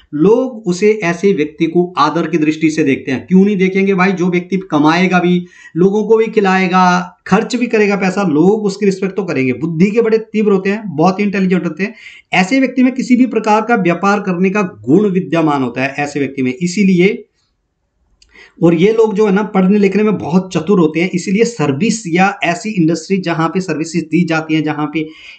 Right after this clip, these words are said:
इंटेलिजेंस का प्रयोग होता है, ठीक है, उसमें कंसल्टेंट हो गए, प्रोफेशनल हो गए, उनको उत-, अधिक सफलता मिलती है।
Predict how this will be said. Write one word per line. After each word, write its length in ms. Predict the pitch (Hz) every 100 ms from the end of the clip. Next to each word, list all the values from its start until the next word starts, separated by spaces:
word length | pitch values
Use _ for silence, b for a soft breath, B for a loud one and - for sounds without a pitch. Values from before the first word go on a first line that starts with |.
| _
इंटेलिजेंस 760 | 151 156 165 165 170 165 180 175
का 120 | 185
प्रयोग 380 | 175 139 156 156
होता 260 | 143 147 156
है, 400 | 143 151 185 b b _ _ _ _ _ _ _ _ _ -
ठीक 200 | 156 170
है, 280 | 180 185 -
उसमें 580 | 185 - 185 185 185 -
कंसल्टेंट 580 | 165 156 190 185 170
हो 100 | 160
गए, 200 | 135 147
प्रोफेशनल 800 | 147 156 156 180 - - 185 185
हो 180 | 185 156
गए, 420 | 139 147 170 190 -
उनको 640 | 156 156 165 220 240 - _
उत-, 480 | 165 170 - _ -
अधिक 300 | 127 123 156
सफलता 540 | - 147 135 135 147 254
मिलती 400 | 139 123 117 104
है। 200 | 98